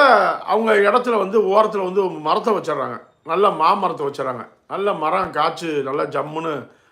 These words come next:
மரம் நல்லா பெருசா வந்துடுது. பக்கத்து வீட்டுல ஒரு பெரிய மாமரம் இருப்பதை பார்க்குறாங்க. யாரு? அந்த பக்கத்து வீட்டு பெண்ணு. தன் வீட்டுல அப்படியே இல்லையே என்று அந்த பெண்மணிக்கு பொறாமை ஏற்பட்டுக்கிட்டே இருக்கும் எப்ப பார்த்தாலும். இந்த பக்கத்து வீட்டுல உள்ள பெண்மணி வீடு கட்டிட்டாங்க,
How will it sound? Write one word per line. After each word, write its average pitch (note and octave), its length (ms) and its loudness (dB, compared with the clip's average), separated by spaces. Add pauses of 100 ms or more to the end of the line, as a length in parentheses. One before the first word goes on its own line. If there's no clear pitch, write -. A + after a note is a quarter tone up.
(120)
மரம் D3+ 260 0
நல்லா D#3 180 0
பெருசா D3+ 420 -2
வந்துடுது. A#2+ 260 -6
பக்கத்து A3+ 400 2
வீட்டுல F#3+ 180 0
ஒரு F#3+ 140 4
பெரிய F#3 380 2
மாமரம் E3 460 0
இருப்பதை C3+ 400 -4 (1040)
பார்க்குறாங்க. E3+ 540 2
யாரு? E3+ 280 4
அந்த D3+ 140 0
பக்கத்து F#3+ 400 0
வீட்டு D3+ 180 -4
பெண்ணு. E3 420 -4 (280)
தன் F3 160 0
வீட்டுல G3+ 280 0
அப்படியே G3+ 460 6
இல்லையே F3+ 460 2 (140)
என்று F3+ 260 0
அந்த D#3+ 160 0
பெண்மணிக்கு F3+ 840 -2
பொறாமை A3 440 4
ஏற்பட்டுக்கிட்டே E3 400 -4
இருக்கும் D#3 220 -6
எப்ப D3 200 -4
பார்த்தாலும். D3 440 -4
இந்த A#2+ 140 -10
பக்கத்து A3 380 -2
வீட்டுல D#3 280 -2 (320)
உள்ள E3+ 160 -2
பெண்மணி F#3 320 -2
வீடு G3 180 0
கட்டிட்டாங்க, D3+ 560 -2